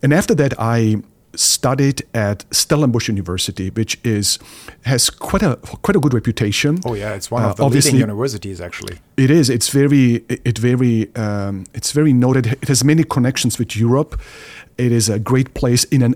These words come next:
Speaker 1: absolutely picturesque, Stellenbosch is such a picturesque place with all these vineyards and old colonial houses and mountains. It is just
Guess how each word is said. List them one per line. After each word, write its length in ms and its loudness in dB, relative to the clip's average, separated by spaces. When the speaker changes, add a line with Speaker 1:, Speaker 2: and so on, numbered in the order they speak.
Speaker 1:
absolutely 1200 0
picturesque, 1000 0
Stellenbosch 520 4
is 120 0
such 240 -2
a 40 2
picturesque 1000 0
place 420 -2
with 120 0
all 180 4
these 240 2
vineyards 680 2
and 220 -2
old 240 0
colonial 560 2
houses 680 0
and 200 2
mountains. 720 0
It 140 2
is 120 0
just 400 -2